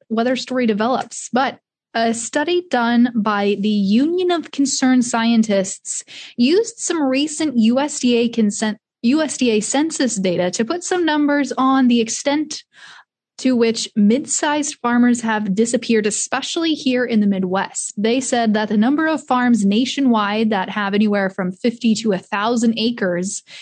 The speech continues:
in size has dropped in half,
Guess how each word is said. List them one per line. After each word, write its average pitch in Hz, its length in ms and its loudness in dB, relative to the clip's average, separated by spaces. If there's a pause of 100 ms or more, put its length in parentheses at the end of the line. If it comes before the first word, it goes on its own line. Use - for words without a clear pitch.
(160)
in 208 220 4
size 202 380 -2
has 220 280 0
dropped 208 600 -4
in 320 200 -2
half, 269 540 -4